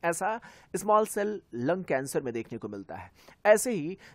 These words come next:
जीआई ट्रैक के कैंसर के दौरान भी देखने को मिलता है। कई बार ऐसा होता है कि स्टमक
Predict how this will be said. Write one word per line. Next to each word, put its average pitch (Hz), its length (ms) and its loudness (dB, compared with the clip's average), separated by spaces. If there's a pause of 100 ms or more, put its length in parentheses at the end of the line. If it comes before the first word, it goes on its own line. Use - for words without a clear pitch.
जीआई 220 420 4
ट्रैक 196 460 4
के 202 240 -2
कैंसर 170 460 -2
के 165 120 -2
दौरान 151 280 6
भी 151 100 -2
देखने 139 280 0
को 139 80 -2
मिलता 131 300 -2
है। 147 300 -2 (260)
कई 220 180 4
बार 202 180 6
ऐसा 180 320 0
होता 180 260 0
है 180 60 0
कि 175 120 -4
स्टमक 175 400 0